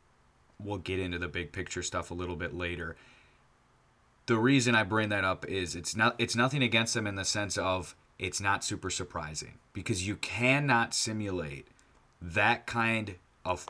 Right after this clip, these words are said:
pressure and that spot. It's way different than what they did. I know it was the same building three weeks ago,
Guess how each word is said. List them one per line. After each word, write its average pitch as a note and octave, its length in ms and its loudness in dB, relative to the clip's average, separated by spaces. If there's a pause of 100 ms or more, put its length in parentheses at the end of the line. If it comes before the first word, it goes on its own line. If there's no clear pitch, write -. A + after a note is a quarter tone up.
pressure D3+ 960 4
and F#2+ 180 -2
that G#2 220 0
spot. A#2 640 4
It's G2 180 -4
way A2+ 600 2
different B2 560 0 (360)
than G#2+ 180 0
what A2 200 2
they A#2+ 140 4
did. A#2+ 160 6
I A2+ 100 4
know G#2+ 160 0
it A#2+ 60 2
was A#2 180 2
the A2 80 -2
same A#2+ 320 2
building A2+ 340 2
three A#2 220 2
weeks A2+ 320 0
ago, A#2+ 440 2